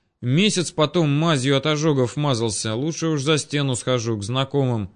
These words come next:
страхогона покурю». Я только кивнул и снова внимательно посмотрел по сторонам.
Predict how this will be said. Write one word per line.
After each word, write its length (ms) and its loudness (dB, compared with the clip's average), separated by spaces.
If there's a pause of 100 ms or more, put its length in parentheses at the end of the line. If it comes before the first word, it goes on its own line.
(120)
страхогона 720 -2
покурю». 580 -2 (1080)
Я 240 2
только 260 0
кивнул 500 0
и 40 4
снова 400 2
внимательно 580 0
посмотрел 540 -2
по 120 -2
сторонам. 640 -2